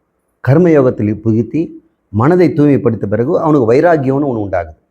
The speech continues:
இந்த வைராகியம் உண்டாக்குறதுக்கு கர்மகாண்டம் தேவைப்படுதுங்க.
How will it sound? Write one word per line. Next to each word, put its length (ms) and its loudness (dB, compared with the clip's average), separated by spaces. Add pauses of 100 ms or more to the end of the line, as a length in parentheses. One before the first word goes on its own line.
(1040)
இந்த 100 2
வைராகியம் 540 4
உண்டாக்குறதுக்கு 560 0
கர்மகாண்டம் 480 0
தேவைப்படுதுங்க. 520 -2